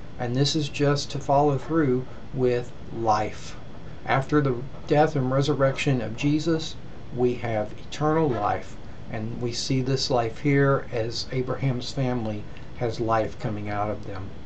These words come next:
Uh, at the end of the blog, there's a link saying you cannot study for God's test. That will link you to another posting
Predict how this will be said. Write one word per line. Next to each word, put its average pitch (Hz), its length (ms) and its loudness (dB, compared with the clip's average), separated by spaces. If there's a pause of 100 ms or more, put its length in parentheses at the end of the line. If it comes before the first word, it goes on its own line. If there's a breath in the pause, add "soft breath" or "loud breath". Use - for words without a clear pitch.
(580 loud breath)
Uh, 120 240 2
at 143 140 0
the 165 80 4
end 185 140 6
of 170 60 6
the 151 60 2
blog, 143 340 6
there's 123 180 0
a 127 60 2
link 127 360 0
saying 113 340 -2
you 107 100 -2
cannot 113 360 -4
study 120 300 0
for 113 120 -8
God's 110 320 -6
test. 135 340 2
That 120 160 -2
will 120 80 -4
link 117 280 -4
you 117 80 -4
to 110 240 -4
another 120 300 -2
posting 127 600 -2